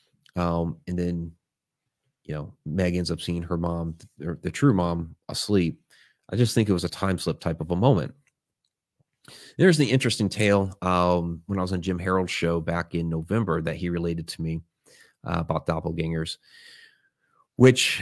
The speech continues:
uh, the, the young man, um, I guess he was a young adult, eh, related the story in which,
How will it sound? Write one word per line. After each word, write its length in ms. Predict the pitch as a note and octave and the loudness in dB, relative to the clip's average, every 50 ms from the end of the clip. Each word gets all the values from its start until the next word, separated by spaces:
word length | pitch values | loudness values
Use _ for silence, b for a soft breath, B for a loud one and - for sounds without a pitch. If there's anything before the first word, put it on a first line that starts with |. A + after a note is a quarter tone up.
| - - | -4 0
uh, 480 | A2+ A2 G#2+ G#2+ G#2+ G#2 G2+ G2+ G2 F#2 | 2 4 6 8 8 8 6 6 4 2
the, 540 | F#2 G2 F#2+ G2+ G#2 G#2 G#2 G2+ G2 F#2 C2+ | -2 -4 -2 -2 0 2 2 2 0 0 -2
the 140 | E2+ G#2 G2+ | -2 -4 -4
young 300 | F#2+ F#2+ A2 G#2+ A2+ A2 | -2 -2 -2 0 0 0
man, 380 | G#2+ G#2 G2+ G2 G2 G2 G2 F#2+ B B B B B - - | 0 0 0 0 0 -2 -4 -6 B B B B B -14 -10
um, 360 | F#2+ F#2 F2+ F2 F2 F2+ F2 | -8 -6 -6 -4 -4 -6 -6
I 40 | F2 | -6
guess 120 | - F2+ | -8 -10
he 80 | - F2+ | -10 -10
was 80 | F2 F2 | -10 -8
a 60 | F2 | -8
young 140 | F2 F2 F2+ | -6 -6 -6
adult, 340 | E2+ F2 F2 E2+ E2+ - _ _ _ _ _ _ _ _ _ _ _ _ _ _ _ _ _ _ _ _ _ _ - | -6 -6 -6 -6 -8 -10 _ _ _ _ _ _ _ _ _ _ _ _ _ _ _ _ _ _ _ _ _ _ -16
eh, 140 | B2 C#3 C#3 | -14 -10 -4
related 420 | A#2 A2+ A2+ A2 A2 G#2+ G#2 G#2 | -2 0 0 2 0 0 -2 -2
the 80 | G2+ G#2 | -4 -6
story 440 | - - - G2 F#2+ G2 G2 F#2+ D2 | -6 -6 -4 -2 -2 -2 -2 -2 -4
in 180 | F2 G2 F#2+ | -6 -6 -4
which, 420 | F#2 F#2+ F#2 F2+ F2 - - - | -4 -2 -2 -4 -4 -8 -12 -14